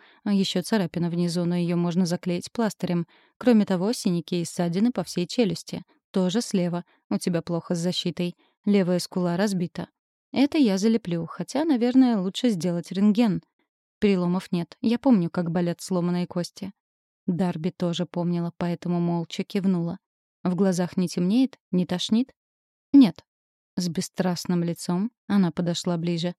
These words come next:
«Снимай рубашку, посмотрим остальное». Зейн принялся стягивать одежду и снова зашипел от боли. «Окей,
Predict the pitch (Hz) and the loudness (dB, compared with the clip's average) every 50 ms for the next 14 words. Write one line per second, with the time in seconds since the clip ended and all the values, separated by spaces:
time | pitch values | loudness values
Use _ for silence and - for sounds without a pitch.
0 | _ _ _ _ _ _ _ _ - - 254 226 202 180 175 180 165 170 165 - | _ _ _ _ _ _ _ _ 0 4 4 6 6 4 2 0 -2 -2 -4 -6
1 | - - 175 190 _ - 180 - - 180 170 170 - 180 180 180 180 - - 214 | -8 -10 -10 -10 _ -8 -6 -2 0 -2 0 0 -2 -2 -2 -2 -2 0 2 4
2 | 214 220 220 190 175 180 - _ _ _ _ _ _ _ _ _ _ _ - 175 | 4 4 4 2 0 -4 -8 _ _ _ _ _ _ _ _ _ _ _ -6 -4
3 | 170 180 190 208 240 254 - - 202 185 175 170 170 - - 175 170 - - 175 | -2 0 2 4 4 4 4 2 0 2 0 0 -2 -4 -4 -6 -6 -4 -4 -4
4 | 170 165 165 165 175 170 - 180 175 160 175 185 202 196 170 214 - - - 196 | -4 -2 -2 -4 -4 -4 -4 -2 -2 -2 0 -2 -2 0 -2 -2 -4 -4 -4 -6
5 | 180 - - 190 185 175 170 160 175 170 156 160 - - 170 - - 175 175 175 | -6 -2 0 0 0 0 0 -2 -4 -6 -6 -8 -8 -10 -8 -6 -4 -2 -2 -2
6 | 175 160 156 180 175 170 170 175 - _ _ _ _ _ _ _ _ _ _ _ | -4 -4 -4 -4 -2 -2 -4 -6 -8 _ _ _ _ _ _ _ _ _ _ _
7 | _ _ - 202 196 220 214 - - - 285 247 208 185 180 175 175 180 185 185 | _ _ -4 -2 -2 -2 -2 -6 -2 2 4 4 4 4 2 2 2 2 0 0
8 | 175 | -2